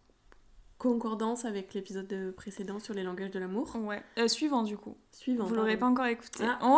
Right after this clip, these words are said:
Speaker 2: vous a
Speaker 1: ah.
Speaker 2: spoilé. Et bah voilà. Et bah voilà.
Speaker 1: Et du coup, on va se concentrer sur,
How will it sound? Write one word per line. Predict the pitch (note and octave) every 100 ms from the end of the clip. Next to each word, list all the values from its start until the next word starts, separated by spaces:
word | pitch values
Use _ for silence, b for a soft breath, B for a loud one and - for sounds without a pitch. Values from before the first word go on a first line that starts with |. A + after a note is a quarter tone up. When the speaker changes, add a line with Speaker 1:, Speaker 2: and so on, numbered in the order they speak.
| F4
Speaker 2:
vous | G4+
a | F#4
Speaker 1:
ah. | C4+
Speaker 2:
spoilé. | G4 F4 D#4+ D4+ F3+ -
Et | D4 D4+
bah | D4+
voilà. | C#4+ B3 A3 G3+ - B B -
Et | - A#3
bah | A3 F#3+ -
voilà. | D#4 -
Speaker 1:
Et |
du | A3+ A#3
coup, | -
on | C#4+
va | A#3
se | G#3+
concentrer | A3 A3 G#3+ - B3
sur, | B3